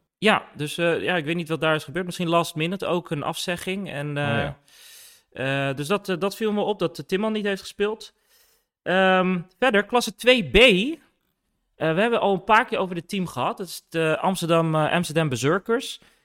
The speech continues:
Speaker 1: Die zijn natuurlijk van, eh, ver gekomen, eh, vijfde klasse begonnen en zijn inmiddels in de tweede klasse. En, ehm, ja, het loopt nog niet helemaal lekker, want ze hebben weer verloren.
Speaker 2: Oh ja.
Speaker 1: En ik denk dat nu de kansen op, eh,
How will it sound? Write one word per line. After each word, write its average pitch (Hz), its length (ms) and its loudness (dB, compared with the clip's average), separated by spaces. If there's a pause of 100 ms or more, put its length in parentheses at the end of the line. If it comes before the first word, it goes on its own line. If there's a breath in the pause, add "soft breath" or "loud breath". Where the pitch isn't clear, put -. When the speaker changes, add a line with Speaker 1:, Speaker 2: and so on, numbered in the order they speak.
Speaker 1:
Die 131 80 -4
zijn 185 140 4
natuurlijk 185 320 0
van, 160 340 2
eh, 151 340 4
ver 214 340 4
gekomen, 156 640 4 (120)
eh, 135 260 0
vijfde 180 300 2
klasse 156 280 -2
begonnen 135 360 -2
en 139 220 -2
zijn 165 160 0
inmiddels 170 320 2
in 147 60 2
de 127 80 -2
tweede 190 320 2
klasse. 196 400 -2
En, 170 280 0 (580 soft breath)
ehm, 160 540 4 (180)
ja, 170 400 6
het - 240 -4
loopt 220 300 4
nog 202 140 0
niet 226 180 2
helemaal 220 260 2
lekker, 220 240 0
want 170 120 -4
ze - 60 -4
hebben 180 260 0
weer 220 220 0
verloren. 190 640 0 (240 soft breath)
Speaker 2:
Oh 98 80 0
ja. 92 240 -2
Speaker 1:
En - 140 -4
ik 143 140 -6
denk 202 200 0
dat 175 120 -2
nu 190 220 0
de 170 280 -2
kansen 190 400 -2
op, 160 280 -8
eh, 151 100 0